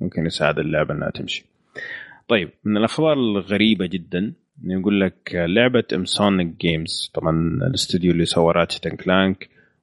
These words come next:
وسانسيت أوفردرايف، اللعبة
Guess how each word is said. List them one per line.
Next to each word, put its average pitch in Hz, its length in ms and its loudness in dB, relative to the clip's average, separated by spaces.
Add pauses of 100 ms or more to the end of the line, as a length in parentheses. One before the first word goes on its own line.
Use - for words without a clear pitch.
(140)
وسانسيت 82 1200 2
أوفردرايف، 98 760 2 (840)
اللعبة 143 360 2